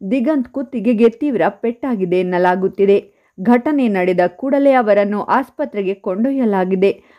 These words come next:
ಅವರ ಕತ್ತಿನ ಮೂಳೆಗೆ ತೀವ್ರ ಪೆಟ್ಟಾಗಿದ್ದು, ಐ ಸಿ ಯುನಲ್ಲಿ ಚಿಕಿತ್ಸೆ ನೀಡಲಾಗುತ್ತಿದೆ.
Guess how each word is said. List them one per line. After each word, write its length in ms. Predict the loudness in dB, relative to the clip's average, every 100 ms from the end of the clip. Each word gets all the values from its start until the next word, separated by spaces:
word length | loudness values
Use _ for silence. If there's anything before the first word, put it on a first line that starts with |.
| -2
ಅವರ 180 | 2 4 2
ಕತ್ತಿನ 460 | 0 -4 -4 -4 -4
ಮೂಳೆಗೆ 500 | -4 -2 0 2 0
ತೀವ್ರ 360 | 2 0 0 0
ಪೆಟ್ಟಾಗಿದ್ದು, 920 | 0 -4 -2 -4 0 0 2 2 2
ಐ 160 | 0
ಸಿ 180 | -2 -4
ಯುನಲ್ಲಿ 380 | -4 0 0 0
ಚಿಕಿತ್ಸೆ 460 | -4 -8 -8 -6 -6
ನೀಡಲಾಗುತ್ತಿದೆ. 1000 | -2 2 2 2 -2 -2 0 -2 -4